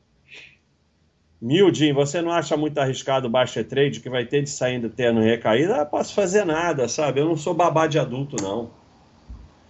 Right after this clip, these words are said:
Se o cara vai ter recaída por causa de uma brincadeira aqui no site, eu sinto muito. Sou babá de adulto, não.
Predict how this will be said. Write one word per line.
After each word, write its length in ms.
Se 160
o 80
cara 360
vai 180
ter 160
recaída 720
por 100
causa 200
de 60
uma 180
brincadeira 840
aqui 220
no 160
site, 600
eu 120
sinto 400
muito. 520
Sou 180
babá 320
de 120
adulto, 440
não. 320